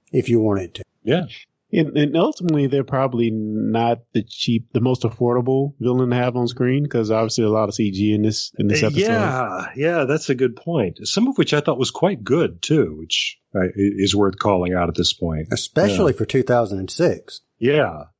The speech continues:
Speaker 2: and, and series television. Yeah,
Speaker 1: Right.
Speaker 2: But, but yeah, you're right, Clarence. That, that may be one of the reasons why we've never seen him again. <laughs>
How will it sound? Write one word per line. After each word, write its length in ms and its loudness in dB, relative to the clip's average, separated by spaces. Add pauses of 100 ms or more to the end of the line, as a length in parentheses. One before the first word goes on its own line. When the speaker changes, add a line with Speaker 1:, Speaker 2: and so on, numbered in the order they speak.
(160)
Speaker 2:
and, 400 2
and 320 2
series 420 0
television. 680 0
Yeah, 280 2
Speaker 1:
Right. 360 0 (360)
Speaker 2:
But, 280 2
but 240 0
yeah, 300 0
you're 200 2
right, 220 0
Clarence. 320 -2
That, 140 -2 (120)
that 120 2
may 120 2
be 120 0
one 120 0
of 40 -2
the 60 -2
reasons 280 -2
why 100 2
we've 180 2
never 140 0
seen 220 0
him 80 -4
again. 240 -6 (1000)
<laughs> 80 4